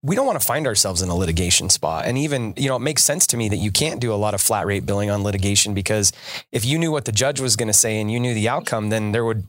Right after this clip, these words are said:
there would be no litigation, right? And so that made a lot of sense to me, but it also triggered something in my mind. I've never, with the exception of a couple employment matters, I've never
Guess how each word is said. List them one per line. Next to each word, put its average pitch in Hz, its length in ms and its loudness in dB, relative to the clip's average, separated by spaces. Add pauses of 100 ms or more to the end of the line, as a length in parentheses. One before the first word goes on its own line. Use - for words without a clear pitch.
(140)
there 120 120 0
would 120 100 0
be 127 140 0
no 120 120 2
litigation, 117 600 0
right? 110 200 0
And 110 160 -4
so 113 280 0 (400)
that 151 120 0
made 185 180 0
a 156 40 0
lot 135 160 0
of 120 80 2
sense 170 280 2
to 147 100 0
me, 123 120 -2
but 117 140 0
it 123 100 0
also 147 280 0
triggered 123 340 0
something 113 320 0
in 104 80 0
my 98 100 0
mind. 117 380 0
I've 156 220 -2
never, 120 480 0 (220)
with 160 120 0
the 165 80 0
exception 160 380 0
of 127 100 0
a 110 60 0
couple 113 280 0
employment 104 520 -2
matters, 95 360 0
I've 113 140 0
never 113 540 -2